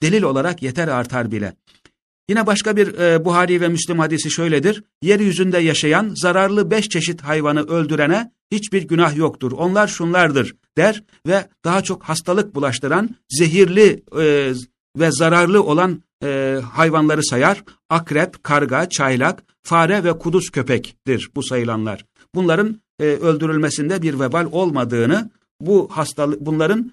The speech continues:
hastalık yayacağını işaret yoluyla ifade eder Peygamberimiz. Yine, "Köpek bir kabı yalarsa onu hemen yedi defa yıkayın. Sekizincide toprakla ovalayın." der. Köpekten, köpeğin salyasından bir hastalık, bulaşıcı bir hastalık bulaşmasın diye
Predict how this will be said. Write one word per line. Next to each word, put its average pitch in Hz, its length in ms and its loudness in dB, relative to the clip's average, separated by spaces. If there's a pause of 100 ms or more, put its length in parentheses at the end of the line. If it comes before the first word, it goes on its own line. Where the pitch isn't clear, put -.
(120)
hastalık 175 480 -4
yayacağını 127 720 0 (220)
işaret 156 460 -4
yoluyla 135 300 -4
ifade 120 360 -4
eder 104 220 -6
Peygamberimiz. 101 680 -8 (380)
Yine, 214 280 0 (240)
"Köpek 202 360 0
bir 196 160 2
kabı 185 240 2
yalarsa 196 600 0 (100)
onu 180 240 -2
hemen 190 400 0
yedi 180 260 0
defa 170 300 0
yıkayın. 147 540 0 (220)
Sekizincide 185 800 -2
toprakla 170 540 -2
ovalayın." 156 600 2
der. 208 260 0 (320)
Köpekten, 180 640 -2 (320)
köpeğin 165 340 -2 (100)
salyasından 151 720 -2
bir 165 140 0 (460)
hastalık, 156 560 -4
bulaşıcı 156 400 -4
bir 170 60 -2
hastalık 147 560 -4
bulaşmasın 131 600 -2
diye 170 340 0